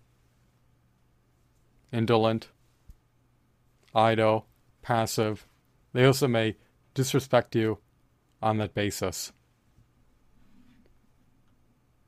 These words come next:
They want you to be hyperproductive, highly accomplished, inspirational,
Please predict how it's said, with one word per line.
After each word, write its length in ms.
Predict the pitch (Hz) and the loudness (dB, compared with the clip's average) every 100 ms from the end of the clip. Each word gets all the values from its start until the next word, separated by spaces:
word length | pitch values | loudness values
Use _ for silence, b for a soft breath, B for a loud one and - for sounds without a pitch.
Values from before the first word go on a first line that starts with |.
| _ _ _ _ _ _ _ _ _ _ _ _ _ _ - B B B | _ _ _ _ _ _ _ _ _ _ _ _ _ _ -20 B B B
They 100 | 127 | 4
want 300 | 135 139 135 | 6 6 4
you 80 | 123 | 0
to 100 | 120 | 0
be 280 | 110 110 - _ - | 0 -2 -6 _ -2
hyperproductive, 840 | 123 110 - 104 107 - 107 104 - _ _ _ _ _ _ _ | -2 -2 -4 -4 -4 -4 -6 -6 -10 _ _ _ _ _ _ _
highly 300 | - 123 117 | 2 4 4
accomplished, 720 | 104 113 107 104 107 - - - _ _ _ _ - | -2 -2 -4 -2 -4 -6 -10 -18 _ _ _ _ -8
inspirational, 840 | 117 - 117 110 - 113 104 104 | -8 -2 0 0 -2 -2 -2 -4